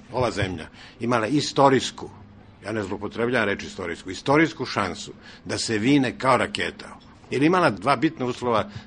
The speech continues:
za uspešnu tranziciju. To je podrška međunarodne zajednice i to je podrška građana ove zemlje. I kako je vreme odmicalo, tako se počelo da kruni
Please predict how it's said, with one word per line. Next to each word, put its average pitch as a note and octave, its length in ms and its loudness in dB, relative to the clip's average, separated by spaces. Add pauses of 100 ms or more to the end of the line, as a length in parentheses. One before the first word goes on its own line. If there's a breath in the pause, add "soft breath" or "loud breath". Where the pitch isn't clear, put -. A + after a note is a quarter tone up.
za G2+ 220 -4 (260)
uspešnu A2+ 420 -6
tranziciju. F2+ 580 -4 (160)
To A#2+ 100 0
je G2 60 -2
podrška D3+ 460 2
međunarodne B2 380 0
zajednice B2 460 -2
i G#2 120 -4
to A#2+ 80 0
je G#2 120 -4
podrška C3+ 520 0
građana G#2+ 580 0
ove G2 200 -2
zemlje. D#2 340 -14 (320 loud breath)
I G#2+ 60 -8
kako E3+ 260 4
je D3+ 60 4
vreme D#3 240 4
odmicalo, C#3 500 0
tako C#3 320 0
se B2+ 140 -6
počelo B2 380 -4
da G2+ 100 -4
kruni B2+ 500 6